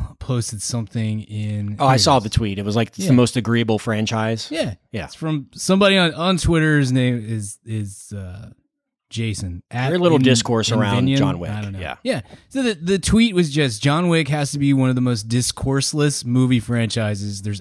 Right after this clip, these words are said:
Speaker 1: ever been." <laughs> Every new one is just, "Oh boy, another one." And then when people see it, watch it, it's like,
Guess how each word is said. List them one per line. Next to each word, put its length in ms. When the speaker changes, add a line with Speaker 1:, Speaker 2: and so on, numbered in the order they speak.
Speaker 1:
ever 240
been." 340
<laughs> 680
Every 300
new 180
one 300
is 160
just, 340
"Oh 200
boy, 420
another 340
one." 320
And 220
then 120
when 120
people 260
see 340
it, 100
watch 360
it, 240
it's 160
like, 260